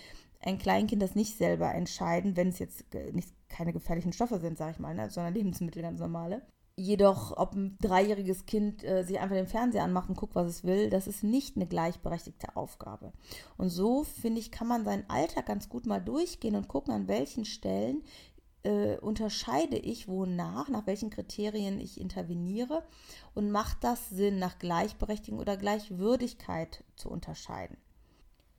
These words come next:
Ich vertrete nämlich nach wie vor der, <laughs> die Auffassung,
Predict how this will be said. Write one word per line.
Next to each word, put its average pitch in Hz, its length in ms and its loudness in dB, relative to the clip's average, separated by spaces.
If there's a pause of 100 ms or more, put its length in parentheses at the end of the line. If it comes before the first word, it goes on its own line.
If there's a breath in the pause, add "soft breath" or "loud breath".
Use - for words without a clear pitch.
(460)
Ich - 160 -14
vertrete 254 480 -4
nämlich 214 340 -2
nach 196 320 0
wie 240 80 -4
vor 202 480 0
der, 190 240 -4 (140)
<laughs> 202 180 -2
die 196 140 2
Auffassung, 202 760 4